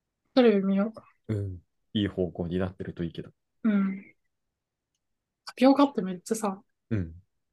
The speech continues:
Speaker 1: 口の中支配するよね。
Speaker 2: 急だね。
Speaker 1: ごめん、今タピオカ飲んで。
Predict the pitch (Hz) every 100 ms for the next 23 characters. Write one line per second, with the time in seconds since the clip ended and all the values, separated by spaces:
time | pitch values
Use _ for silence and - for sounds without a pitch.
0 | _ _ - 233 220 220 226 226 220 202
1 | 208 196 180 202 - - 95 92 85 82
2 | 82 98 - - - - - _ _ _
3 | _ _ - - - - - 226 214 220
4 | 208 226 220 262 262 240 240 202